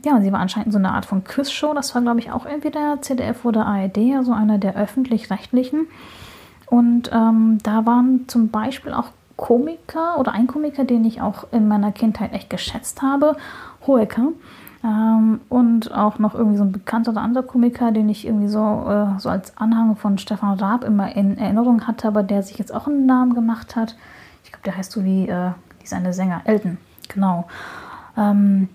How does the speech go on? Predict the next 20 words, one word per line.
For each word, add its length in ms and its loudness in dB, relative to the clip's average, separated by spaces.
ja, 640 2
äh, 80 0
und 240 2
irgendwie 360 2
ging's 260 2
in 60 0
der 120 0
Show 240 -4
um 260 -2
Asien 380 0
oder 280 2
die 180 -8
haben 140 -4
sich 100 -6
so 60 -10
eine 80 -4
Kategorie 640 0
namens 280 2
Asien 320 0
ausgesucht. 540 0